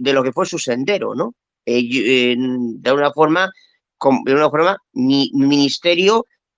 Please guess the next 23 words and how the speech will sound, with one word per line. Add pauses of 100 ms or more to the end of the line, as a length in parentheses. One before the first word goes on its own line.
(160)
hasta
el
final, (320)
perfecto,
y (220)
lo
que,
mm, (160)
permanece
y
hace
que (480)
su
condenación
sea, (260)
mm,
mm, (100)
i-,
intachable,
o
sea,
que
es